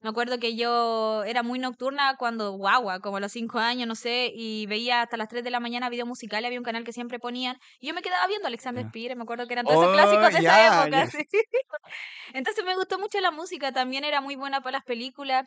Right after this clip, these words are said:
Speaker 1: veía mucho Disney, Din-, no sé, toda esta películas que siempre son musicales, ¿cachai? Entonces ahí yo la repetía y la repetía, me gustó mucho el mundo de la música.
Speaker 2: Ya,
Speaker 1: Y siempre tuve
Speaker 2: buenísimo.
Speaker 1: una niñez sana viendo muchas cosas musicales, así que empecé a enamorarme de la música, comencé a cantar, bueno, bien chica, la verdad,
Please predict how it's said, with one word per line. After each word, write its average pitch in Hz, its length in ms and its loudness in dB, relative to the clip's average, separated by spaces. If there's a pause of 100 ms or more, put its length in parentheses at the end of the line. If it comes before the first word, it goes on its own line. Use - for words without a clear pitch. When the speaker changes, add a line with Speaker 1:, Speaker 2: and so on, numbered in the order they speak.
Speaker 1:
veía 240 320 -2
mucho 254 260 -4
Disney, 254 480 -6
Din-, 240 300 -10 (200)
no 220 80 -6
sé, 240 260 -4
toda 240 160 -6
esta 233 420 -4 (360)
películas 247 560 0
que 240 160 -6
siempre 247 260 -6
son 240 340 -6
musicales, 233 680 0
¿cachai? 240 400 -4 (300)
Entonces 247 420 -2
ahí 247 140 0
yo 254 80 -4
la 240 100 0
repetía 233 380 -6
y - 20 -4
la 254 80 -6
repetía, 254 320 -6
me 320 80 -8
gustó 302 220 -8
mucho 302 220 -10
el 294 60 -10
mundo 302 160 -10
de 302 40 -4
la 285 80 0
música. 247 340 -10 (140)
Speaker 2:
Ya, 117 240 -2
Speaker 1:
Y 233 100 -4
siempre 277 280 0
tuve 285 100 -6
Speaker 2:
buenísimo. 294 40 -2
Speaker 1:
una 285 140 0
niñez 269 260 -4
sana 277 380 0
viendo 269 440 -2
muchas 269 440 -8
cosas 285 280 -4
musicales, 208 640 -6
así 208 220 -10
que 254 60 -6
empecé 233 280 -6
a - 20 -6
enamorarme 254 340 -2
de 240 60 -6
la 233 60 -4
música, 285 640 -4
comencé 233 340 -6
a 240 40 -4
cantar, 226 380 -4
bueno, 196 240 -10
bien 226 240 -6
chica, 262 280 -4
la 262 80 0
verdad, 254 340 -2